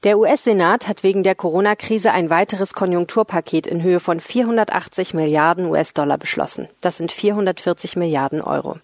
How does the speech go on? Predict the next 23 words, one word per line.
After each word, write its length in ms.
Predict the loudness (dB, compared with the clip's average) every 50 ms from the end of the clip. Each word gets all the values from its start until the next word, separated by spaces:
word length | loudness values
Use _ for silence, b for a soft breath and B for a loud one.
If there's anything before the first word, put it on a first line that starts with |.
| _ _ B B B B B B B B B B B
Kurz 220 | 0 0 0 2 0
zuvor 520 | -4 -6 0 2 4 4 6 4 4 2
hatten 240 | 0 0 0 -2 -2
sich 220 | -2 -4 -2 -2
Republikaner 680 | -4 -2 -2 -2 -2 -2 -4 -2 0 0 0 2 2 0
und 140 | 0 0
Demokraten 580 | 0 0 0 -2 -2 -2 0 2 2 2 2 0
nach 200 | 0 0 -2 -2 -8
tagelangen 640 | -4 0 2 2 2 2 2 0 0 0 0 -2 -4
Verhandlungen 600 | -4 -4 -4 -4 -4 -6 -4 -4 -4 -2 -2 -2
auf 100 | -4 -4
das 200 | -6 -6 -8 -6
Paket 380 | -8 -8 -6 -4 -6 -6 -2 -2
geeinigt. 520 | -2 0 0 0 -2 -2 -4 -6 -10 -16 B B B B B B B
Es 140 | -4 0 2
soll 180 | 2 2 4
nun 240 | 4 2 2 2 0
diese 280 | 0 -2 -2 0 0 0
Woche 280 | 0 2 2 0 0
vom 220 | 2 0 -2 -2 -2
Repräsentantenhaus 960 | -2 -4 -4 -6 -4 -2 -2 -4 -2 -4 -6 -6 -6 -6 -6 -4 -4 -4 -4
verabschiedet 640 | -4 -4 -4 -2 -4 -4 -6 -6 -6 -6 -8 -6 -6
werden. 280 | -6 -6 -6 -8 -14